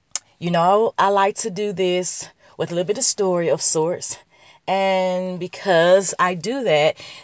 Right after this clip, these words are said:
this allows me to flow right on into what I need to,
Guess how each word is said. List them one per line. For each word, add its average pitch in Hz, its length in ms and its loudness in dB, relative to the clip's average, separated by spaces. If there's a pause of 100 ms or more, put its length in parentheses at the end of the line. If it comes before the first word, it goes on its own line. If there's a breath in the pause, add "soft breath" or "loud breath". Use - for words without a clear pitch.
this 202 340 0
allows 170 540 2
me 175 280 -6
to 170 160 -8
flow 165 360 0
right 170 240 0
on 170 160 -2
into 165 280 -6
what 156 320 -2
I 160 120 -2
need 156 340 -8
to, 147 540 -10